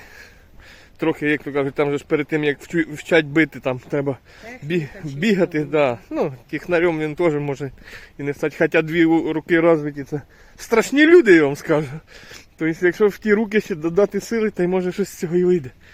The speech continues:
Speaker 1: Слухайте, ну погодка сьогодні супер.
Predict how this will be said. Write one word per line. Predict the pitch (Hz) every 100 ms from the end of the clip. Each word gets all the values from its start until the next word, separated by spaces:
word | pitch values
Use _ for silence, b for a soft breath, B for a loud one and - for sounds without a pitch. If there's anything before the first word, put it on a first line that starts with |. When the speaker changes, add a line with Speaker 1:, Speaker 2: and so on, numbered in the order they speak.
| B B B B B B B B B -
Speaker 1:
Слухайте, | 214 202 185 165
ну | 175 214
погодка | 220 202 220 247 220 202
сьогодні | 196 180 165 175 - B B B B -
супер. | 208 214 175 156